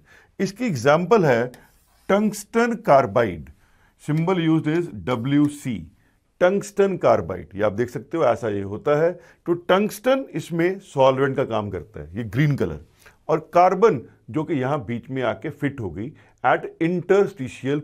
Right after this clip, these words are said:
position। तो जो हमारे पास ऐसे सॉलिड बनेंगे जिसमें एक के एटम दूसरे के इंटरस्टिशियल पोजीशन में आके फिट हो जाएं, उनको बोलेंगे इंटरस्टिशियल सॉलिड सॉल्यूशन।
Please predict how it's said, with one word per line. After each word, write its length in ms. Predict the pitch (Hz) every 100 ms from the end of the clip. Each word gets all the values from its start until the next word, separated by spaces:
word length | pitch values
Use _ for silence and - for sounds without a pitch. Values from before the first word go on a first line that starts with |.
| 147
position। 440 | 117 92 127 - 78 - _ _ _ -
तो 60 |
जो 340 | 123 - 196 262
हमारे 320 | 208 165 151 -
पास 360 | 113 120 160 - -
ऐसे 320 | 135 147 240 247
सॉलिड 340 | 147 127 120
बनेंगे 540 | 98 87 85 85 123 165 - - _
जिसमें 420 | 143 170 165 202
एक 500 | 233 - - 202 208 -
के 100 | 180
एटम 340 | 127 120 170
दूसरे 320 | 131 120 156 151
के 200 | 185 254 - - _ -
इंटरस्टिशियल 760 | 220 220 254 262 226 175 214 180
पोजीशन 380 | 170 147 165
में 120 | 151 139
आके 220 | 110 123
फिट 240 | - 104
हो 100 | 104
जाएं, 280 | 87 123 214 214 - _ -
उनको 220 | 180 185
बोलेंगे 400 | 143 139 151 190 - -
इंटरस्टिशियल 1080 | 180 175 - 214 214 - 131 - 156 208 208 - _
सॉलिड 400 | - 139 143 139
सॉल्यूशन। 500 | 135 110 107 107